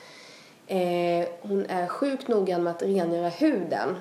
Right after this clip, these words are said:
Och hon gillar att klämma finnar, särskilt på andra. Och det är verkligen, det har ju gått till absurdum. Emma kan sitta och titta på en person och ha liksom svårt att... Eh, har svårt att fokusera ifall den här personen har en finne. Då kan de sitta och titta och bara, "Ah,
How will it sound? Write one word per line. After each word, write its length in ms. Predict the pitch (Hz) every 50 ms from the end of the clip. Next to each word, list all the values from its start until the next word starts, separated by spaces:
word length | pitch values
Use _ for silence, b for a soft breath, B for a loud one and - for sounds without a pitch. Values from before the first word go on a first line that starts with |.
| - -
Och 120 | - 196
hon 200 | - 202 190 190
gillar 380 | 185 208 214 196 180 175 180 180
att 140 | 175 - -
klämma 380 | - 196 180 165 160 151 143
finnar, 760 | - - - - 285 262 214 180 185 233 277 226 - 104 156 170
särskilt 520 | - - - 214 196 190 190 - 185 185 -
på 60 | 175
andra. 420 | 185 175 175 170 180 175 - - - B B B B B B B B B
Och 100 | - 233
det 60 | 247
är 260 | 240 233 220 262 226 208
verkligen, 360 | 180 190 190 175 - 175 175 180
det 80 | 196
har 100 | 226 233
ju 120 | 202 190 180
gått 260 | 180 175 170 175 -
till 140 | 190 165 -
absurdum. 640 | - - - - 247 233 185 175 202 208 185 - -
Emma 220 | - 208 208 214
kan 180 | 214 240 226 214
sitta 320 | - 202 196 - - 151
och 140 | 160 160 -
titta 400 | - 226 214 - - - 240 220
på 220 | - - 175 147
en 80 | 143 147
person 540 | 156 - 143 - - 233 190 165 185 202 - B B B B B
och 80 | -
ha 140 | 196 214 208
liksom 360 | 202 190 190 - 185 190 185
svårt 720 | 190 - - 262 254 269 294 262 208 151 151 - - - - -
att... 460 | - 190 185 - - - - - -
Eh, 260 | 196 175 175 170 170 175 170 B B B B B B B B B B
har 60 | 208
svårt 280 | 202 - - 294 277 247
att 80 | 202 190
fokusera 560 | - 185 - 190 190 - - 294 285 226 175
ifall 260 | 165 156 - - 165
den 120 | 165 160
här 80 | 165 165
personen 500 | 165 - 180 - - 233 220 190 165 170
har 140 | 185 175 180
en 100 | 180 175
finne. 500 | 180 - 240 208 190 208 220 202 160 156
Då 60 | 185
kan 140 | 185 - 190
de 80 | 180 170
sitta 220 | - 196 160 -
och 80 | 156 -
titta 340 | - 180 - - - 180 165
och 60 | 156
bara, 120 | 151 -
"Ah, 220 | - - - -